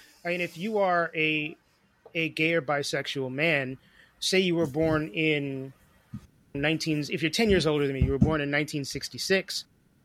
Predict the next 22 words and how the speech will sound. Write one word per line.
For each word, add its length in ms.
you 220
would 160
have 200
been 380
a 160
young 360
adult 540
in 220
the 80
mid 240
eighties, 680
early 280
nineties, 600
when 240
people 340
were, 280
particularly, 560
again, 340
San 200
Francisco, 480
New 100
York, 340